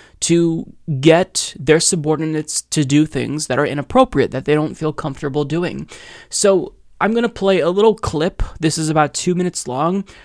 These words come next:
from her interview with Katie Halper. You can find this full video here on Katie's Twitter, but she hasn't released the full interview as of yet. When that does come out, I'll link to it down below.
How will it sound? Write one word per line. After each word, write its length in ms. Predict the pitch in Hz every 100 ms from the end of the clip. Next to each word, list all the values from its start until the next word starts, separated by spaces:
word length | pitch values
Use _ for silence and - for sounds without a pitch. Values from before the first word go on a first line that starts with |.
| -
from 180 | - 185
her 140 | 175 165
interview 540 | 170 160 160 170 175
with 240 | 156 -
Katie 240 | - 143 139
Halper. 380 | - 175 - 196
You 100 | 165
can 160 | 156
find 440 | 151 151 147 156 147
this 220 | 147 -
full 640 | - 151 156 180 185 196 _ - _ -
video 460 | 160 151 165 180 185
here 420 | 175 185 208 214 - _
on 280 | - 165 175
Katie's 840 | 170 - 156 156 160 160 147 - -
Twitter, 400 | - 160 175 196 202 - - -
but 100 | -
she 120 | 165
hasn't 340 | 175 185 196
released 300 | 156 165 165
the 80 | 156
full 400 | - - 160 156
interview 440 | 151 139 147 160
as 220 | 156 143 139
of 140 | -
yet. 340 | 160 180 -
When 160 | 170 156
that 180 | 151 147
does 200 | 156 151
come 160 | 156
out, 300 | 156 180 - - - -
I'll 140 | 151
link 200 | 156 151
to 120 | 143
it 60 | 131
down 220 | 143 147
below. 360 | 143 156 196